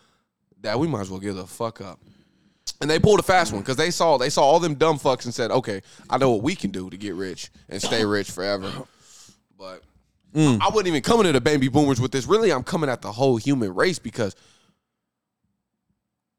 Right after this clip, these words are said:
Speaker 1: our generation really kinda s-, it, it's horrible, and I don't mean to shit on our guys, but ours is really gonna suck because we're a generation that's connected but completely disconnected. And by that, I mean, we're completely fine with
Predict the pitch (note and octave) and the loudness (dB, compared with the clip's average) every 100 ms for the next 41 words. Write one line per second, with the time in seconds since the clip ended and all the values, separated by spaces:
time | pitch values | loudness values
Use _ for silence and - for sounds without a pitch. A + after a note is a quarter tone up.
0 | _ _ _ B2+ A3 G#3 G3+ D3+ C#3+ C3+ | _ _ _ -2 -2 2 2 4 2 2
1 | A#2+ G#2 C#3+ C3+ A2+ A#2 G#2 G2 - - | -2 0 2 2 0 -4 -6 -8 -12 -8
2 | B2 - B2+ - D#3 E3+ D3 B2 D3+ F3 | -8 -6 -8 -4 2 4 4 4 2 2
3 | D3+ C3 A2+ D3 A#2+ G#2+ B2 A2+ G2+ G2+ | 0 -4 -6 -6 -6 -2 -2 -2 -4 -8
4 | G#2 G2+ C#3 F3+ G3+ C3 A#2+ D#3 C3+ A#2+ | -8 -6 0 0 0 -4 -4 -2 0 0
5 | G#2+ - A#2+ G#2+ A2 A#2+ G#2 F#2 _ - | -2 -2 -2 -2 -6 -4 -4 -6 _ -20
6 | _ - E3 G3 C#3 D3 C3 B2+ A#2 A#2 | _ -4 0 2 2 2 2 2 0 -2
7 | A2 G#2 - - G2+ A#2 D#3 - F#2+ E2+ | -2 -4 -8 -8 -2 -2 -2 -4 -8 -6
8 | G#2 - G2 - B2+ G#2+ F#2+ F#2+ - C3 | -8 -8 -10 -6 -4 -4 -10 -8 -2 -2
9 | - G2+ F#2+ - - - _ - - - | -2 -10 -10 -12 -16 -20 _ -20 -20 -16
10 | - A#2 A#2 G2+ B2+ D#3 A#2+ A2+ G2+ F#2+ | -6 -2 -2 -2 0 0 0 -2 -4 -8
11 | _ _ _ _ _ - D#3 G3 E3+ C3 | _ _ _ _ _ -4 0 0 -2 -2
12 | D#3 C#3 G#2 - A#2+ C#3+ A#2 G2+ G2 | -2 -2 -4 -2 0 2 0 -2 -4